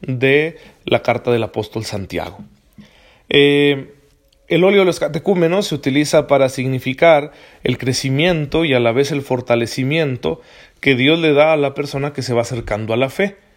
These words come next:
Dígase un adulto que va a hacer su catecumenado para luego recibir los sacramentos,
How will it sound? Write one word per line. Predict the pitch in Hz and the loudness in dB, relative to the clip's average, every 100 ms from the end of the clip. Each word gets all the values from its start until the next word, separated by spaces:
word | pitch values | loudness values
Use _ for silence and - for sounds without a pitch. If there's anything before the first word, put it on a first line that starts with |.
| _ _ _ | _ _ _
Dígase | 123 120 123 - 123 | -2 0 0 0 0
un | 120 143 | 2 2
adulto | 151 180 156 143 190 220 | 2 2 -2 0 0 0
que | - 110 104 | -4 -6 -6
va | 98 101 | -4 -4
a | |
hacer | 107 - 110 | -2 -4 -6
su | 107 123 120 117 | -4 -4 -4 -2
catecumenado | 117 127 131 139 156 143 131 139 | -4 -4 -4 -2 0 2 0 -2
para | 113 | -4
luego | 104 113 127 | -2 -2 -2
recibir | 127 127 135 | -4 -4 -4
los | 135 | -2
sacramentos, | 143 160 160 139 131 180 | -2 -2 0 -2 -4 -8